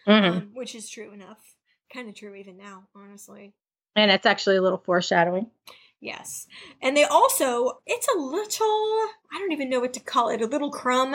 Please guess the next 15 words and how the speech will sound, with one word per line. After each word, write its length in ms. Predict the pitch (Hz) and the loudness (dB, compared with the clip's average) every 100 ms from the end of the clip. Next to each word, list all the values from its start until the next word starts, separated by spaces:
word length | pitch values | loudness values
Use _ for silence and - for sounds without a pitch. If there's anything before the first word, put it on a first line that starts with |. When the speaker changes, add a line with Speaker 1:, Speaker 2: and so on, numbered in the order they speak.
| 294 | -2
Speaker 2:
to 100 | 285 | -2
the 100 | 233 | -2
book 300 | 208 262 262 | 4 2 2
people. 400 | - 277 294 302 - - | -6 -2 2 2 0 -2
They 100 | - | 2
reference 520 | 240 269 285 339 330 - | 2 2 0 -2 -4 -6
the 120 | 294 | -6
church 400 | - 254 - - | -4 -4 -4 -8
picnic 600 | 254 247 - - - - - - - | -6 -6 -8 -10 -12 -20 -20 -20 2
that 100 | 269 | 4
is 140 | 269 - | 4 4
such 160 | 302 | 2
a 60 | 277 | 2
major 520 | 247 254 349 370 285 | -2 0 2 2 2
hook 460 | 247 220 185 185 | 0 -2 -4 -4